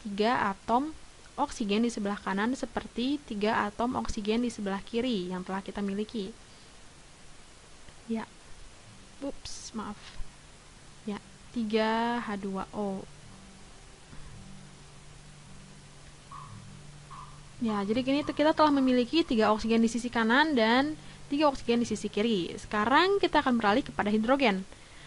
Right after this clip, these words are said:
Nah, di sini di bagian kanan kita memiliki enam hidrogen.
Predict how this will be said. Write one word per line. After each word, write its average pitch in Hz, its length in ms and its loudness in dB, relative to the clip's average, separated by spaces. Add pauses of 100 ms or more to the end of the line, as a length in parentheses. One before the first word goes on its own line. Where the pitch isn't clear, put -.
(220)
Nah, 277 160 10
di 262 80 8
sini 240 480 4
di 254 80 6
bagian 226 320 4
kanan 220 560 2
kita 254 400 2
memiliki 262 880 2 (480)
enam 277 320 6
hidrogen. 208 720 0